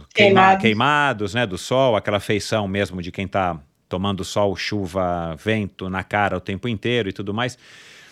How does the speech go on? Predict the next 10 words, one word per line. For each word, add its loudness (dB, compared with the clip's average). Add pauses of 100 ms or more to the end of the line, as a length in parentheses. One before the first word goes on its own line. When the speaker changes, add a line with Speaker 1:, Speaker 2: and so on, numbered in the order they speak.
(460)
Speaker 1:
É, 0
vocês 0
acham 2
que -8 (220)
isso, -4 (400)
vocês -4
acham -2
que -8
isso -6 (160)
acaba -4